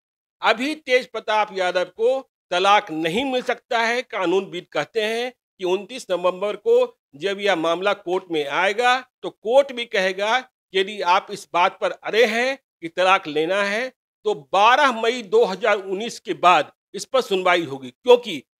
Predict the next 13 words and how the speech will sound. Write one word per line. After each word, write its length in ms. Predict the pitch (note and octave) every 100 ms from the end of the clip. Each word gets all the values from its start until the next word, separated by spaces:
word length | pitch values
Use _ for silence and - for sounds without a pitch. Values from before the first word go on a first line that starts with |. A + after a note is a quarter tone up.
| _ _
बारह 400 | E3+ G3+ A#3+ C#4+
मई 300 | A3 G3+ B3
दो 200 | F#3 G3
हज़ार 260 | F#3+ G3+ F#3
अठारह 400 | D3 - D#3+ E3+
को 240 | G#3+ A#3+
तेज 540 | A#3+ _ _ A3 A#3 A3+
प्रताप 380 | F3+ F3+ E3+
यादव 200 | D#3+ D#3+
की 160 | - D3
शादी 340 | C#3+ C#3+ E3
हुई 240 | G#3 A3+ A#3+
थी 320 | G3+ C4